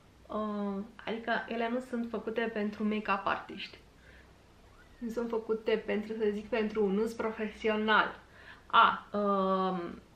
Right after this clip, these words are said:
pe vremea când mă mai țineam și eu de make-up, aveam, uh, uh, prietene, da, să le zic cliente până la urmă, pentru că în momentul când se așezau pe scaun, ele deveneau cliente,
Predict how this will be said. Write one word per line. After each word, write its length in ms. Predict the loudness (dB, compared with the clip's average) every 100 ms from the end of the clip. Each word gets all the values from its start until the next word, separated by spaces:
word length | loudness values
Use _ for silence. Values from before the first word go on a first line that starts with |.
| -12
pe 120 | -2 0
vremea 500 | 0 0 2 0 0
când 300 | 0 2 2
mă 120 | 0
mai 220 | -2 -4 -2
țineam 280 | -4 -2
și 160 | -4 -2
eu 160 | -2 -2
de 180 | -4 -4
make-up, 460 | -4 2 2 2 -4
aveam, 540 | -4 -2 0 0 0 -2
uh, 1200 | -4 -4 -6 -12 -20 -20 -20 -20 -20 -20 -12 -2
uh, 200 | 0 0
prietene, 800 | -2 0 2 2 0 0 -2 -2
da, 200 | 4 4 4
să 60 |
le 120 | 0 -2
zic 180 | -6
cliente 400 | -4 -2 -2 -2
până 200 | -4 -4
la 100 | 0
urmă, 120 | 0 0
pentru 180 | -4
că 60 | -4
în 60 | -4
momentul 160 | -4
când 120 | -6
se 80 | -6
așezau 300 | -6 -4 -6
pe 120 | -6
scaun, 400 | -10 -4 -2 -2
ele 160 | -4 -4
deveneau 340 | -4 -4 -6 -6
cliente, 560 | -6 -6 -4 -4 -4